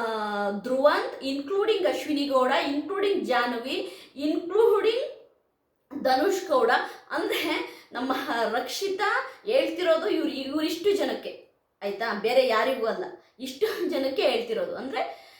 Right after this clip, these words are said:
ನನಗೆ ನೀವು ಆ ಕಾರಣ ಕೊಟ್ಟಿದ್ದೀರಾ ಅಂತಂದ್ರೆ ಯಾವ ರೀಸನ್ ಮೇಲೆ ನನಗೆ ಕಾರಣ ಕೊಟ್ಟಿದ್ದೀರಾ? ನಾನು ಕಷ್ಟಪಟ್ಟಿಲ್ಲ ಅಂತೇಳಿ, ಆಯ್ತಾ? ನನ್ನ ಹಾರ್ಡ್ ವರ್ಕ್ ನನಗೆ ಗೊತ್ತಿದೆ ಅನ್ನೋದನ್ನ ಆ ಹುಡುಗಿ ಓಪನ್ ಆಗಿ ಹೇಳ್ತಾರೆ. ಮಾತು ಹೆಂಗಾಡ್ತಾಳೆ, ಆ ಸೌಂಡ್, ಆ ಸೌಂಡ್ ಹೆಂಗ್ ಬರುತ್ತೆ?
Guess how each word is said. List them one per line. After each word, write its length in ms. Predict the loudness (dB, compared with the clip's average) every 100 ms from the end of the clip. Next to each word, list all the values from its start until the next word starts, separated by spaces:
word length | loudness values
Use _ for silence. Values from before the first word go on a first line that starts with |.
| _
ನನಗೆ 480 | 0 2 2 0 0
ನೀವು 160 | 2 4
ಆ 200 | 4 4
ಕಾರಣ 360 | 2 2 2 0 -4
ಕೊಟ್ಟಿದ್ದೀರಾ 440 | -4 -6 -4 -4
ಅಂತಂದ್ರೆ 420 | -6 -8 -10 -10 -6
ಯಾವ 400 | 0 2 4 4
ರೀಸನ್ 440 | 4 4 2 2
ಮೇಲೆ 120 | 0
ನನಗೆ 200 | 0 0
ಕಾರಣ 200 | 0 0 -2
ಕೊಟ್ಟಿದ್ದೀರಾ? 380 | -4 -6 -4 -2
ನಾನು 260 | 0 0 0
ಕಷ್ಟಪಟ್ಟಿಲ್ಲ 640 | -4 -4 -2 -4 -4 -4
ಅಂತೇಳಿ, 580 | -4 -4 -8 -12 -14 -16
ಆಯ್ತಾ? 360 | -12 -4 -4 -4 -10 -14
ನನ್ನ 380 | -4 -2 0 0 2
ಹಾರ್ಡ್ 360 | 4 6 6 2
ವರ್ಕ್ 340 | 0 -2 -2
ನನಗೆ 200 | 0 0
ಗೊತ್ತಿದೆ 360 | 2 0 0 -2
ಅನ್ನೋದನ್ನ 340 | -2 -4 -4 -2
ಆ 80 |
ಹುಡುಗಿ 220 | -2 -2 -4
ಓಪನ್ 480 | -2 -2 0 0
ಆಗಿ 180 | 0 0
ಹೇಳ್ತಾರೆ. 340 | -2 -4 -6 -6 -14 -12 0
ಮಾತು 480 | 6 8 8 6 4
ಹೆಂಗಾಡ್ತಾಳೆ, 560 | 0 2 4 2 2 2
ಆ 100 | 2
ಸೌಂಡ್, 840 | 2 4 4 0 -4 -4 -8 -16 -20
ಆ 40 |
ಸೌಂಡ್ 540 | -16 0 2 4 2 0
ಹೆಂಗ್ 200 | 0 2
ಬರುತ್ತೆ? 580 | 2 2 -4 -6 -8